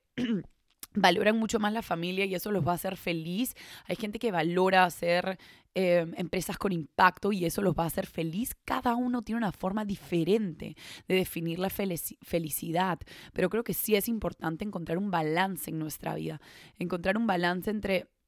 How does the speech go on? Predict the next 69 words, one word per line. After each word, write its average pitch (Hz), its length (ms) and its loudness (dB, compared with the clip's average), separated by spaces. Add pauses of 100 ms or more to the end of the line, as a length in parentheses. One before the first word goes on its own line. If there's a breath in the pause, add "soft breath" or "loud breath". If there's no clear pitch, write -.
(420)
y 175 60 -4
justo 220 440 -2
a-, - 280 -4
ayer 175 280 2
lo 196 80 2
hablaba 190 300 0
con, 185 340 -2
con 165 160 -2
mi 160 120 -2
novio, 175 320 2
¿no? 165 120 0
El 185 80 -4
tema 180 180 -2
de 202 40 -4
las 196 100 -2
prioridades 160 580 -2
en 190 60 -4
la 160 100 0
vida, 180 260 -2
o 156 40 -6
sea, - 160 -4
finalmente 185 600 -4 (480 loud breath)
tien-, 196 220 -2
tenemos 185 300 0
que 254 100 0
priorizar, 170 680 0
no 202 120 -2
podemos 196 320 -2
hacerlo 180 380 -2
todo 202 580 4 (260)
y 175 80 -6
no 175 100 -2
podemos 202 220 -6
hacerlo 175 320 0
todo 175 320 2
bien, 165 480 -2 (520 loud breath)
¿no? 190 320 -2
Em, 165 680 0
y 175 80 -2
esto 180 180 0
va, 175 140 2
este 202 180 -4
aprendizaje 170 460 -4
va 160 100 0
para 185 160 -2
mí 160 100 -4
también. 160 480 -2
Yo 160 100 -4
a - 20 -2
veces - 220 -2
<laughs> - 60 -20
quiero 202 160 2
hacerlo 214 360 2
todo 220 260 0
y 226 60 -2
no 208 120 0
priorizo 220 460 0
nada 214 360 4
y, 185 220 -6
y 160 140 -4
a 160 60 2
ver, 185 180 2
sí - 140 -6
me 202 100 -2
salen 226 180 2
las 180 140 0
cosas 185 300 -2
bien, 175 240 -2
pero 196 220 4